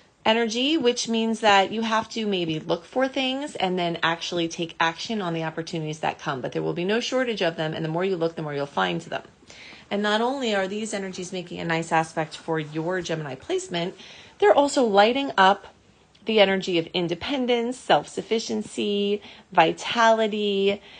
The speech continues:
um, oomph, recognition, and they're accentuating your house of friendships, friendships, networking, um, social media, internet-based projects, community-based projects.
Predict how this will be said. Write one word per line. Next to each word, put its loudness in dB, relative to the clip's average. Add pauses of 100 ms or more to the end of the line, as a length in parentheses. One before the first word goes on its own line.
(480)
um, -2
oomph, 0 (580)
recognition, 0 (520)
and 2
they're 4
accentuating 0
your 2
house 0
of 2
friendships, 0 (140)
friendships, 0
networking, -4 (640)
um, -8 (600)
social 0
media, 0 (120)
internet-based 0
projects, 0
community-based 0
projects. -2